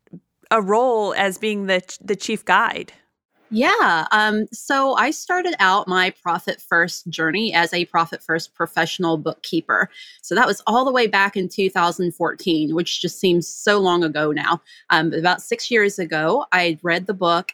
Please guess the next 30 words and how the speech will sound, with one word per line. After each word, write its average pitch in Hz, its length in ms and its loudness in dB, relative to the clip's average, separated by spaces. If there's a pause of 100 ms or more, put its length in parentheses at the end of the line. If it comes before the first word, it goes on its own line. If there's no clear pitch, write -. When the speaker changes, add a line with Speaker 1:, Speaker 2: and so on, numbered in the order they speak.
(100)
Speaker 2:
and 190 200 2
it 196 120 0
was 190 160 0
that 190 280 0
light 180 400 -2
bulb 196 280 0
moment 165 560 -2 (400)
of, 170 440 2
"Oh 202 100 0
my 190 160 2
gosh, 165 380 -2
this 196 300 -2
is 262 180 -4 (120)
the 202 200 2
missing 190 720 0
link. 165 560 0
This 196 220 -4
is 285 160 -4
the 220 160 0
bit 175 340 -2
of 170 140 -2
the 170 80 -2
translation 180 1000 0 (100)
that 185 240 2
I've 185 220 2
not 190 160 0
been 185 120 -2
able 170 280 0
to - 160 -8
make 175 480 0